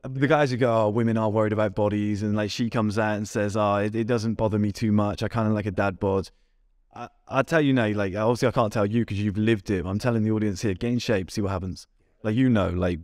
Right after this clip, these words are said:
you walk down the street, everyone's looking. Like, we were at the beach yesterday with you, doing all the footage, taking pictures. At the gym when you were cycling, there was one girl, I don't wanna big you up too much.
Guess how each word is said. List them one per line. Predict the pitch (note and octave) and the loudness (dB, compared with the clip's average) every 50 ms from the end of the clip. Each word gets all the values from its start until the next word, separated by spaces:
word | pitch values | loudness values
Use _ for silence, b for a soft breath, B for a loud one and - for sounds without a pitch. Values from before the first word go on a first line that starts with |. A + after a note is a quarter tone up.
| - | -6
you | B2 A#2+ A#2+ | -4 -4 -2
walk | B2 C3 C3 A#2+ | 0 0 0 0
down | C3 B2+ B2 | 0 0 0
the | A#2+ A2 | 0 -2
street, | - - - B2+ B2 A#2+ - - | -4 -2 -2 0 0 0 0 -2
everyone's | G2+ G2 G2 G#2 G#2 G2+ G#2+ | -4 -4 -2 -4 -4 -4 -4
looking. | G#2 G2 F#2+ - G#2 G2+ | -6 -6 -4 -4 -4 -2
Like, | G2+ A2 | -2 0
we | C3 D3 | 0 0
were | D3+ | 0
at | D3 | 0
the | D3 | 0
beach | A#2+ C#3 C#3 C3 - | -2 -2 -2 -2 0
yesterday | C#3 C3 A#2 - C3 B2 | -2 -2 0 0 0 0
with | A#2+ A2+ G#2+ | 0 0 0
you, | A#2+ B2 A#2+ A#2+ A2+ G#2+ | 0 0 0 0 -2 -2
doing | A2 C3 B2+ B2 | 0 0 0 2
all | A#2+ A2 | 0 0
the | G#2+ | -2
footage, | - - B2 A#2 A#2 A2 - | -2 -2 -2 0 -2 -2 -2
taking | - A#2+ A2+ A2 | -2 -2 -2 -2
pictures. | A2 A#2+ A2+ A2 - A2+ A2 G#2+ - - _ _ _ _ _ _ _ _ - | -2 -2 -4 -2 -2 -4 -4 -4 -6 -10 _ _ _ _ _ _ _ _ -6
At | A2+ C3 C3 | -4 -2 -2
the | C3+ B2+ | 0 -2
gym | G#2+ G#2+ C3+ C3+ C3 C3 C3 | -2 -2 0 2 2 2 2
when | B2+ A#2+ A#2 | 2 2 2
you | A#2+ A#2+ | 0 0
were | A#2 | 0
cycling, | - - C3+ A#2+ A2+ A2+ - B2 A#2 A2+ A2 | -2 -2 -2 0 -2 -2 -2 -2 0 2 2
there | A2+ A2+ | 0 0
was | A2+ G#2+ | -2 -2
one | G#2 B2 C3 C3 C3 C3 | -4 -4 -2 -2 0 0
girl, | A#2 B2 A#2 G2+ F#2 F#2 G2 A2+ A#2+ - - | 2 2 2 2 2 0 -2 -4 -4 -6 -6
I | A#2 | -4
don't | B2+ C3 C#3 | -2 -2 -2
wanna | C3 | -4
big | B2 - D#3+ D3 B2 | -2 -2 -2 0 0
you | D3 D3 D#3 | 0 2 2
up | D3+ D#3 E3 | 2 0 0
too | - D#3+ D#3 | -2 0 2
much. | E3 D#3 C#3+ C3 | 2 2 2 0